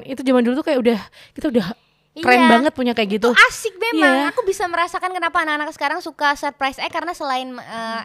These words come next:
Speaker 2: enak gitu makanan,
Speaker 1: Iya.
Speaker 2: kalau ada makanannya, emang mainan itu juga kayak kita mendapatkan itu tanpa kita tahu kita beli apa kan,
Speaker 1: Iya,
Speaker 2: Wit.
Speaker 1: bener.
Speaker 2: Sensasi
Speaker 1: Seru.
Speaker 2: itu gitu.
Speaker 1: <laughs> Surprise-nya
Speaker 2: Iya.
Speaker 1: gitu kan.
Speaker 2: Seru, seru. Jadi,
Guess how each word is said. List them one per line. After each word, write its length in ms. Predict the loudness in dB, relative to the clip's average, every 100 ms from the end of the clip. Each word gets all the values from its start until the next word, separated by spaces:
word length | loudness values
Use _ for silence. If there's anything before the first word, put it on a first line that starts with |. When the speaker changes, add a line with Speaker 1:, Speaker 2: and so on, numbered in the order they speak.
| -8
Speaker 2:
enak 260 | -2 -2 -4
gitu 180 | -8 -4
makanan, 280 | -2 0 0
Speaker 1:
Iya. 60 |
Speaker 2:
kalau 140 | 0 0
ada 140 | -2 -6
makanannya, 580 | -8 -10 -10 -10 -10 -10
emang 200 | -10 -8
mainan 300 | -8 -6 -8
itu 140 | -10 -10
juga 220 | -6 -6
kayak 180 | -4 -8 -10 -20 _
kita 220 | -2 -2
mendapatkan 500 | 0 -2 -2 -2 -4
itu 140 | -6 -4
tanpa 220 | -2 -4
kita 180 | -6 -6
tahu 240 | 0 0 0
kita 140 | -4
beli 160 | -4 2
apa 340 | 2 2 -2
kan, 140 | 0 2
Speaker 1:
Iya, 280 | 2 2 0
Speaker 2:
Wit. 60 | 0
Speaker 1:
bener. 220 | 0 -2
Speaker 2:
Sensasi 260 | -4 -6 2
Speaker 1:
Seru. 260 | 6 8 8 10 8
Speaker 2:
itu 220 | 6 4 4 4 0 -4
gitu. 240 | -8 -10 -2
Speaker 1:
<laughs> 60 |
Surprise-nya 640 | -2 4 4 4 0 2 2 2 2
Speaker 2:
Iya. 100 | 2
Speaker 1:
gitu 140 | 2 2
kan. 420 | 2 2 0 -2 -8 _
Speaker 2:
Seru, 300 | -6 -2 -2 -2
seru. 320 | -2 -2 0 -2 -6 _ -4
Jadi, 360 | -2 0 0